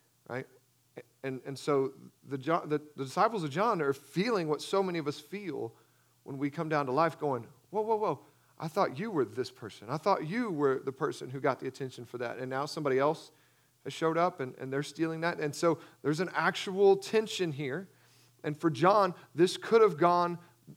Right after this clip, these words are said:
several ways. We see that fame and, and influence um, is something that is sought after, like, all over our world, right? People are,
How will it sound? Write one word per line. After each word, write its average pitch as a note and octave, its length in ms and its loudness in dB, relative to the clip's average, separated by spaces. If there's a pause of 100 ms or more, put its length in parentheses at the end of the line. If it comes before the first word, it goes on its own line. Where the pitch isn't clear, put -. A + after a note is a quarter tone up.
(100)
several E3+ 380 2
ways. B2+ 280 2
We G#3 180 -6
see A3 320 -4
that E3 180 2
fame G#3+ 560 -2 (500)
and, D#3 260 0
and D3+ 200 -4
influence G#3+ 920 2 (800)
um, C3 380 6
is E3 120 -2
something G3 420 4
that D#3+ 100 4
is D3+ 120 -2
sought F#3+ 360 6
after, G#3 480 0
like, C3 240 4 (1040)
all G#3+ 260 6
over G#3 240 8
our F#3+ 160 8
world, F#3+ 380 2 (160)
right? F3+ 240 0
People F#3+ 280 -2
are, E3+ 120 4